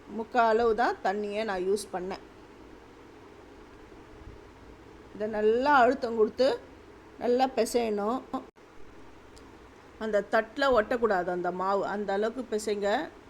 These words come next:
இந்த கையிலையும் வந்து ஒட்டக்கூடாது.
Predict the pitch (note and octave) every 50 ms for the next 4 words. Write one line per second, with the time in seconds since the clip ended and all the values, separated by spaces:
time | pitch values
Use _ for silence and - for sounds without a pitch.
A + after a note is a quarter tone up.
0 | - - - - - - - - - - - - - - - - - - - -
1 | - - - - - - - - - - - - - - - - - - G#3+ G#3+
2 | G#3+ - - A#3 A#3+ C4+ C#4+ C#4 C4 C4 C4+ C#4 B3+ A#3 A#3+ A3 C4 D4+ G#4 G#4+
3 | F#4+ - - - G#3 G#3 - A3+ G#3+ G#3+ F#3+ F3 E3 D#3 C3+ -